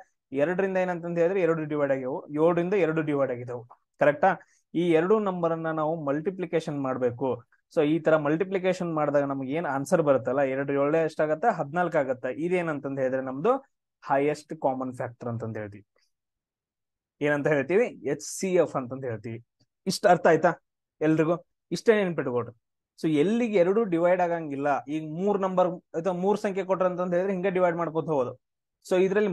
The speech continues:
ಮೂರು ಸಂಖ್ಯೆಗಳು ಡಿವೈಡ್ ಆಗ್ಬೇಕು. So ಇದ್ರಲ್ಲಿ ಎರಡು ಡಿವೈಡ್ ಆಯ್ತು, ಒಂದು ಡಿವೈಡ್ ಆಗ್ಲಿಲ್ಲ ಅಂದ್ರೆ ಅಲ್ಲಿಗೆ ಸ್ಟಾಪ್ ಮಾಡ್ಬಿಡ್ಬೇಕು. ಅದನ್ನ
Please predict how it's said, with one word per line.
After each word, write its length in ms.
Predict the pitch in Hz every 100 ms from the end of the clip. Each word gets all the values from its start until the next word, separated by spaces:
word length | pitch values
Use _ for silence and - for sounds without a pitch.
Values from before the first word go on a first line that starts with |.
| 170
ಮೂರು 260 | 190 226 247 240
ಸಂಖ್ಯೆಗಳು 440 | 220 226 226 226 226 170
ಡಿವೈಡ್ 220 | 165 156
ಆಗ್ಬೇಕು. 320 | 139 127 117 120 - _ _
So 60 | - 165
ಇದ್ರಲ್ಲಿ 260 | 165 165 156 151
ಎರಡು 140 | 196 180
ಡಿವೈಡ್ 260 | 190 185 185
ಆಯ್ತು, 200 | 180 196 185 160
ಒಂದು 120 | 180 170
ಡಿವೈಡ್ 220 | 175 170
ಆಗ್ಲಿಲ್ಲ 280 | 165 170 165 160
ಅಂದ್ರೆ 140 | 180 -
ಅಲ್ಲಿಗೆ 200 | 170 196 -
ಸ್ಟಾಪ್ 180 | - 202
ಮಾಡ್ಬಿಡ್ಬೇಕು. 400 | 190 165 139 120
ಅದನ್ನ 160 | 117 117